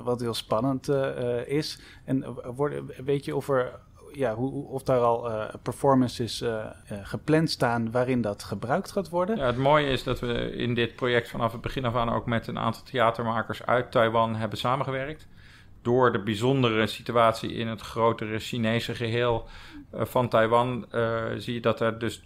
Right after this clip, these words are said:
Speaker 2: een vrij kritische houding naar, eh, theater is. Eh,
Speaker 1: Ja.
Speaker 2: en dat er dus ook een, heel veel mogelijk is.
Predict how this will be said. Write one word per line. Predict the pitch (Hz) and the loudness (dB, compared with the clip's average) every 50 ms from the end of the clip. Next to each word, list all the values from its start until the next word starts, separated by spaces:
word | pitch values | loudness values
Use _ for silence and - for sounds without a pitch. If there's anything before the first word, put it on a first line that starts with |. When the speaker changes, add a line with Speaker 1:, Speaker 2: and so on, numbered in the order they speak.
| - - | -14 -10
Speaker 2:
een | - 120 113 107 104 | -6 -6 -4 -6 -4
vrij | - 131 120 120 120 | 0 2 2 2 0
kritische | - - 151 147 - 120 120 | -2 -4 -4 -4 -2 -2 0
houding | 113 110 113 110 113 117 117 113 110 | 2 4 4 4 4 2 0 -2 -2
naar, | 110 107 107 104 104 107 104 - - 104 | 0 0 0 0 0 -2 -4 -4 -4 -4
eh, | 110 110 107 107 107 110 110 104 | -2 -2 -2 -2 -4 -4 -6 -4
theater | - 123 113 113 123 135 - - 120 120 | 0 2 4 4 4 4 2 -2 -4 -4
is. | 147 151 - - - - - | -6 -8 -8 -10 -10 -12 -10
Eh, | 135 131 127 123 120 | -6 -2 -2 0 0
Speaker 1:
Ja. | - | 0
Speaker 2:
en | 120 120 | 0 -2
dat | 117 113 110 | -4 -6 -6
er | - 113 | -8 -8
dus | 110 117 107 113 | -6 -6 -4 -4
ook | 113 - | -2 -2
een, | - 110 110 113 - - - | 0 0 0 0 -4 -6 -8
heel | 110 113 110 127 143 120 | -6 -2 0 2 2 2
veel | 110 107 | 2 2
mogelijk | 104 104 110 123 123 - 151 156 - | 4 4 6 4 4 2 -2 -8 -8
is. | 151 160 - - | -8 -10 -10 -12